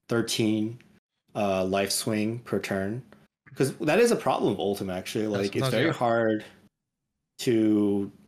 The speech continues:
Speaker 1: like, use the four cards in your hand to do better than, like, twelve life point swing, right?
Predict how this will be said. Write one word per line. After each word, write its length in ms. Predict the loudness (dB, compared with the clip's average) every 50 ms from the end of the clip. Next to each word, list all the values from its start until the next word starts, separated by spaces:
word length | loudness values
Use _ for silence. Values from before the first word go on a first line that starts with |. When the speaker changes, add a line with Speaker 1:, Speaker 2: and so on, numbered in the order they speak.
| _ -4
Speaker 1:
like, 200 | -4 -2 -2 -2
use 320 | 0 0 2 0 0 -2
the 100 | -6 -8
four 220 | -8 -4 -4 -4 -4
cards 320 | -2 -2 -2 -2 -2 -2
in 60 | -2
your 100 | -4 -4
hand 540 | -4 -4 -4 -4 -2 -2 -2 -4 -6 -6 -10 -14 -20 -20 _ _ _ _ _ _ _ -10
to 240 | -4 -4 -4 -4 -4 -10 _ _ _ -4
do 200 | 0 2 2 2
better 320 | 2 0 0 0 2 0 0
than, 240 | 0 0 0 0 0
like, 200 | -2 -2 -4 -6
twelve 580 | -6 -4 -4 -4 -4 -6 -8 -14 -16 -18 -20 _ _
life 220 | -6 -4 -4 -6 -8
point 220 | -10 -10 -10 -10
swing, 340 | -10 -12 -12 -14 -14 -20 -20 _ _ _ _ _ _ _ _ -8
right? 320 | -6 -6 -6 -6 -8